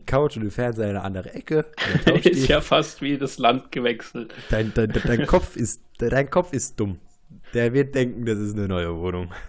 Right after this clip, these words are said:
Speaker 2: Hast du dich auch schon verlaufen jetzt, oder?
Speaker 1: Äh, nee, nicht, aber ich wollte mich einmal auf die Couch setzen und hab fast den Fernseher geschrottet.
Speaker 2: <laughs>
Speaker 1: Aber, naja, eigentlich nicht, aber, ähm,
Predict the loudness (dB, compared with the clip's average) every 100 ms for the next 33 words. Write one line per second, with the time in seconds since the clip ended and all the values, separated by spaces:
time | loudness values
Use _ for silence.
0 | -16 -18 -16 -14 -12 -8 0 2 4 4
1 | 4 2 0 2 6 4 4 -2 -2 -2
2 | -8 -6 -4 -6 -10 -20 -20 -20 -20 -20
3 | -20 _ -20 -20 -20 -20 -16 -2 0 0
4 | -2 -4 -4 -4 -8 -12 -8 -6 -4 -4
5 | -4 -6 -6 -4 -4 -6 -8 -20 _ -20
6 | -20 -6 -2 -2 -2 -8 -6 -8 -6 -4
7 | -4 -4 -6 -6 -4 -6 -6 -6 -4 -6
8 | -8 -14 -16 -20 _ _ -20 -20 -16 -8
9 | -2 2 2 0 -8 -6 -4 -2 -2 -4
10 | -8 -10 -20 -20 -10 -4 -2 -2 -6 -20
11 | _ -20 -8 -6 -6 -10 -10 -12 -14 _
12 | -20 _ -20 -18 -10 -8 -8